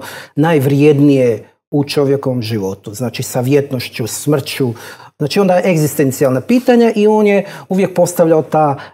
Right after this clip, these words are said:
egzistencijalna pitanja vrlo snažno. I mladi čovjek, e, jednostavno je na ta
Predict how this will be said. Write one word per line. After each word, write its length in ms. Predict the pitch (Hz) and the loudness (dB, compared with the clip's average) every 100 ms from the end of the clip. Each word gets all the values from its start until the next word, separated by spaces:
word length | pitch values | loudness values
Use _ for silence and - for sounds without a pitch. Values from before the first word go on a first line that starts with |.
| _ | _
egzistencijalna 800 | 175 156 139 147 135 139 135 135 | 2 2 0 -2 -2 -2 -2 -2
pitanja 580 | - 165 175 180 165 156 | -2 0 0 0 2 2
vrlo 260 | 135 165 151 | 2 0 0
snažno. 580 | - 151 117 95 104 98 - - _ _ | 0 -2 -2 -4 -8 -10 -18 -20 _ _
I 180 | 156 156 | 0 2
mladi 380 | 147 185 214 196 | 4 2 2 -2
čovjek, 460 | - 202 202 196 - | 0 2 2 0 2
e, 40 | 180 165 165 165 170 156 156 | 6 6 6 4 2 0 2
jednostavno 460 | 165 180 - 165 160 | 2 0 0 0 2
je 60 | |
na 100 | 151 | 2
ta 380 | 143 - 170 151 | 0 -2 0 0